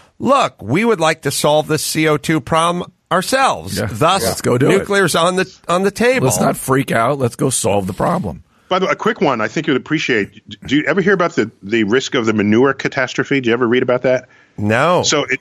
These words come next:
Speaker 3: it, in, in Manhattan, in New York City, a hundred and some, you know, ten years ago, hundred and ten years ago or so, uh, the city was getting busier and busier,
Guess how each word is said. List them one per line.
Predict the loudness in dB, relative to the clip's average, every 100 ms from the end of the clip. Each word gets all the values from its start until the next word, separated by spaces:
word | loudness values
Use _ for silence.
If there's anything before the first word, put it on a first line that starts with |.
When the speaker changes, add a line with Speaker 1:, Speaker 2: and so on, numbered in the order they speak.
| _ -2
Speaker 3:
it, | 0 0
in, | -2 0
in | 0 2
Manhattan, | 0 -2 -4 -6 -6
in | -2
New | 2
York | 0 0
City, | 0 0 0
a | -4
hundred | -4 0 0 0
and | -2 -2
some, | -4 -4 -2
you | 0
know, | 0
ten | -2 -2
years | 0 2 2
ago, | 0 -2
hundred | -2 -2
and | -2
ten | -2
years | 0 0
ago | 0 0
or | -2
so, | -2 -2 -4 -8 -16 -18 -14 -4
uh, | -2 0
the |
city | 0 0 2
was | 2
getting | 2 0 2
busier | 2 2 2 2
and | 2
busier, | -2 -2 -6 -6